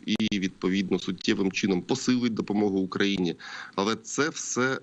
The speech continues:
е, має передумови у вигляді, е, недоговороздатної з його точки зору, не з нашої точки зору, не з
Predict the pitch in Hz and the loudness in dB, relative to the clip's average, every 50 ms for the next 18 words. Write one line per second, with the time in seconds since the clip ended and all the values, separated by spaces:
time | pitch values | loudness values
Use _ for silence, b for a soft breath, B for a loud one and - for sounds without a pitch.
0 | - 90 101 101 92 95 101 120 113 101 98 - 117 123 120 104 - - - 95 | -2 0 0 2 2 0 0 0 -2 -2 0 0 0 0 0 -4 -6 -6 -2 -2
1 | 95 87 90 107 131 139 151 151 - - 107 92 101 113 123 123 127 120 113 110 | 0 2 2 2 2 2 0 0 0 0 2 2 2 2 2 2 2 0 2 2
2 | 117 120 120 117 - - - 92 98 95 92 87 98 127 139 117 113 101 101 104 | 2 2 2 2 0 0 0 2 2 4 2 2 2 0 0 0 -2 -2 -2 -2
3 | 92 98 95 95 87 - 95 113 123 - - 120 113 110 104 87 80 90 98 110 | 0 0 0 0 0 -2 -2 -2 -2 -2 -4 -2 0 0 -2 -2 0 0 0 0
4 | 85 85 95 90 - - 85 82 - - - 85 76 92 95 101 92 92 104 90 | 2 0 0 0 0 -2 -4 -4 -2 -2 -4 0 0 0 2 2 2 2 0 0
5 | - - - - - - - 101 98 - - - - 104 92 104 101 98 92 95 | -2 -4 -4 -4 -2 0 0 0 0 0 -2 -2 -2 0 2 2 2 4 4 2
6 | 110 110 | 2 0